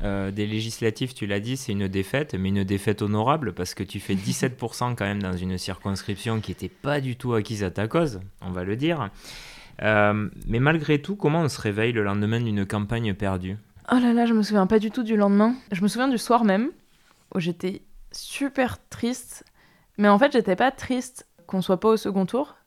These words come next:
Speaker 2: mais j'étais vraiment triste que la campagne s'arrête.
Speaker 1: Hmm.
Speaker 2: Parce qu'on avait une dynamique,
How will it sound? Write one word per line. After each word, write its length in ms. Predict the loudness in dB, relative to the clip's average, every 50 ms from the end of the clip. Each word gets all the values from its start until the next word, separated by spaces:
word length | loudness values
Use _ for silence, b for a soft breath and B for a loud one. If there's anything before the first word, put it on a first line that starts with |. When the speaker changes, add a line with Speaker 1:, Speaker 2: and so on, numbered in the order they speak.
| -8 -6
Speaker 2:
mais 60 | -6
j'étais 200 | -4 -2 -2 -2
vraiment 360 | -2 2 2 4 4 4 2
triste 220 | 0 -2 -6 -6 -2
que 100 | 0 0
la 120 | 2 2
campagne 300 | 2 0 0 2 0 0
s'arrête. 520 | -2 -2 -2 0 0 0 -2 -4 -8 -20 _ B B B
Speaker 1:
Hmm. 140 | -8 -8 -8 -8 B B B _ _ _ _ _ 2
Speaker 2:
Parce 180 | 4 4 6 6
qu'on 100 | 6 4
avait 440 | 6 6 6 6 4 4 2 -2 -8 _ _ 0
une 200 | 2 4 4 4
dynamique, 640 | 4 4 4 4 4 4 4 4 2 0 -4 -12